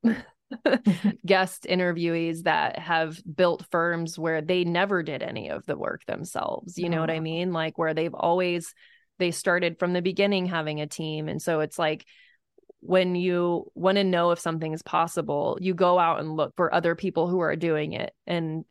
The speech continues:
Speaker 1: learn from them, watch what they're doing. And it's not easy. Neither way is easy. Like, doing all the work yourself is not gonna be easy. There's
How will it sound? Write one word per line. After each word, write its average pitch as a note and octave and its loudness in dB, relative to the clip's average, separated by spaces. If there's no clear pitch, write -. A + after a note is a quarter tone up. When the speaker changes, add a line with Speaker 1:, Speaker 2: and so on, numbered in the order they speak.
Speaker 1:
learn F#3+ 4
from F3+ 0
them, E3 0
watch D#3 -2
what D#3+ -2
they're E3 0
doing. D#3 -4
And E3 -4
it's F#3+ 2
not C#4 4
easy. F#3+ -2
Neither C#4 6
way F#3 2
is - -8
easy. - -18
Like, F3 -2
doing A#3 4
all C4 6
the B3 2
work A3+ 2
yourself F3+ 0
is D#3+ -2
not D#3 -2
gonna D#3 -4
be - -8
easy. - -4
There's D#3+ -4